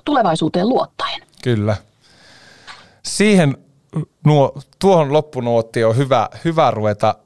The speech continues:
Speaker 2: Katleena, kiittelemään. Kello on kymmentä vaille yksitoista. Nyt jos vielä jollakin on kysymyksiä,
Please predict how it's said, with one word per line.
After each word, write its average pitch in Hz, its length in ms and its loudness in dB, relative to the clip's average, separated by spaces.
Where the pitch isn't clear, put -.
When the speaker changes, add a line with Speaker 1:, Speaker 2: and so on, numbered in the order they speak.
Speaker 2:
Katleena, 120 400 0
kiittelemään. 104 840 -2
Kello 143 360 2
on 113 120 -2
kymmentä 113 460 0
vaille 107 440 2
yksitoista. 127 520 0
Nyt 202 200 0
jos 139 160 0
vielä 143 240 2
jollakin 143 460 0
on 113 200 -6
kysymyksiä, 131 840 0